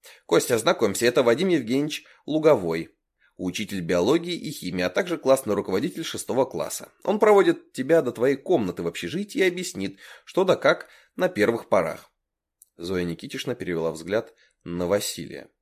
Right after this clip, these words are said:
«Василий Анатольевич, пройдемте в мой кабинет, у меня как раз должен был кофе свариться».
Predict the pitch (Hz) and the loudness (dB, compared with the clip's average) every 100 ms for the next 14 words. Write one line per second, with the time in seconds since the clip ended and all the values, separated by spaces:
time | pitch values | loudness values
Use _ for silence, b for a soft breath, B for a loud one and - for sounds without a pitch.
0 | b b b - 104 123 107 101 95 92 | b b b 0 0 2 2 2 -2 0
1 | 87 104 147 - - _ _ _ _ _ | 0 2 0 -4 -10 _ _ _ _ _
2 | 214 233 208 120 98 92 87 95 95 85 | 0 2 2 2 0 -2 -2 -2 -4 -4
3 | 110 104 101 90 190 208 - 117 147 135 | -2 -2 -4 -2 -2 -2 -2 0 0 -2
4 | 123 135 - - 90 76 - 85 80 76 | -2 -4 -4 -4 -4 -4 -6 -6 -6 -8
5 | - - | -14 -14